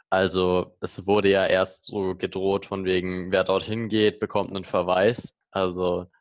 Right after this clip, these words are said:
so jeder bekommt eine Strafe, der da hingeht, aber dann sind irgendwie dreißig, vierzig Leute hingegangen von, ja, insgesamt achthundert Schülern, aber die unteren Klassen wären sowieso nicht gegangen.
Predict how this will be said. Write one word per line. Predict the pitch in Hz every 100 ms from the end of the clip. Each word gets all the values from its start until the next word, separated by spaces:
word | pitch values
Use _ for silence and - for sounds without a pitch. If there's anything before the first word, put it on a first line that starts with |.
| _ _
so | - 95 95 87
jeder | 90 98 95
bekommt | 92 101
eine | 95
Strafe, | - 95 95 -
der | 95
da | 92
hingeht, | 90 95 98 98 92 -
aber | 98 90
dann | 90 92
sind | 95 101
irgendwie | 101 95 95 95 _ _ _ _ _ _ _ _ _
dreißig, | _ 92 90 -
vierzig | - 98 - 92
Leute | 101 104 98
hingegangen | 101 98 95 98 98 101 - _ _ _
von, | - 95 92 92 92 92 92 _ _ _ _ _ _ _ _ _ _ _ _ -
ja, | - - - _ _
insgesamt | 98 - 98 92
achthundert | 98 101 107 95 92
Schülern, | 107 98 95
aber | 92 92
die | 92 92 95
unteren | - 101 95 92
Klassen | - 92 95
wären | 90 90
sowieso | 85 85 92
nicht | 98 98 -
gegangen. | - 90 92